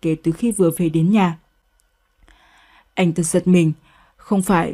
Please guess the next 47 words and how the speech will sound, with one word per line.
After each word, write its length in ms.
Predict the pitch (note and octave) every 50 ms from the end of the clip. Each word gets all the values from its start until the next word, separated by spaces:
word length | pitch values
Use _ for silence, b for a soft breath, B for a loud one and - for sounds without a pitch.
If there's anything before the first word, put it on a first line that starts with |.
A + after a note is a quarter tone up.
| - -
vì 160 | - F3+ F3
lời 240 | E3 E3 E3+ E3 E3 D#3+
cô 120 | - G#3+
nói 360 | G#3 G3+ F#3+ F3 F3 F#3+ A#3+ C4+ - -
mà 140 | F#3+ F3+ F3
là 140 | F3 E3+ E3
vì 160 | D3 E3 E3+
cơ 160 | E3 B3 B3+
thể 140 | B3+ A#3+ F3+
nóng 280 | E3 E3 F3 E3+ F#3
rực 320 | A3 A3 - A3+ G3 - _ _ -
như 180 | G3 G3 F#3+
bị 200 | F3+ E3+ F#3 E3
hun 200 | F#3+ F3 A#3 A#3
lửa 200 | A3+ A3 G3 D#3+ D#3 -
của 120 | - E3+
Ly. 280 | E3+ F#3+ G#3+ A3 G#3+ G3 b b b b b b b b b -
Bách 240 | A3 A#3 A3+ -
vội 140 | - A3+ - D#3+ -
vàng 280 | F#3+ F3+ E3 E3 D#3+
đặt 160 | D3+ E3+ E3+ -
cái 140 | - F3 E3+
khăn 240 | F3+ - C4 B3 A3+ A3 - _ _ _ - -
xuống 280 | - - - F#3 F#3
bàn, 260 | G3 G#3+ G3+ F#3+ E3+ E3 b b b b b b b b
đưa 140 | - G3 G3
tay 140 | F#3+ F#3+ F3+
lên 260 | F#3 F3+ F3+ F3 E3+
sờ 240 | E3 - F3+ E3 D#3+
trán 340 | E3 - F3+ E3 E3+ F#3+
Ly. 220 | A3+ A#3+ A#3 A3 A3 B B B B B B B B
Trên 240 | - A3+ G3 F#3 F3+
trán 280 | - G3 E3 E3 F#3
cô 140 | - - A3+
hơi 140 | G#3 F#3+ F3+
ấm, 360 | - F3+ F3 E3 F#3 A#3+ D4 - b b b b b b b
anh 200 | - F#3 F#3 F3
ta 120 | - G#3+
có 180 | G#3+ - F#3 F3+
thể 220 | F#3 B3+ A3 E3+
cảm 280 | D#3+ - F3+ E3 D3+ D#3
thấy 220 | - F3+ E3 E3+
sự 200 | - - D#3+ -
run 220 | F#3 - A3 G#3
rẩy 200 | F#3+ - A3 F#3
của 200 | E3 - F3+ E3
cô 360 | D#3+ E3 - A3+ A3+ A3+ A3